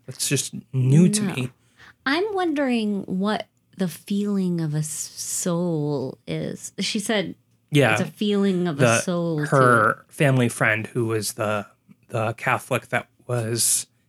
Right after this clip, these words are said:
Speaker 1: part of an exorcism previously. So
Speaker 2: Right.
Speaker 1: I, I guess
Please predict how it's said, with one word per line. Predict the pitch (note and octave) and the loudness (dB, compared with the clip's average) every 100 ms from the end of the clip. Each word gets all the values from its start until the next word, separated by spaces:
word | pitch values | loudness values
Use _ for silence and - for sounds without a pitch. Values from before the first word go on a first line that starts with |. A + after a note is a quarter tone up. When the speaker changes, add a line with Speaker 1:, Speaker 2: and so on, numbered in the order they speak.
| _ | _
Speaker 1:
part | - B2 | -4 0
of | A2 | 0
an | G#2 | -2
exorcism | G#2+ - - A#2 A#2 - | -4 -6 -6 -8 -8 -10
previously. | G#2 - - - - - _ _ - - _ _ - | -10 -10 -8 -8 -8 -14 _ _ -20 -20 _ _ -2
So | - D3 B2+ | 4 6 4
Speaker 2:
Right. | D#3+ - - _ _ _ - - | 2 -8 -14 _ _ _ -8 -4
Speaker 1:
I, | - - | -2 0
I | |
guess | E3+ G#3 - - | 4 4 2 -4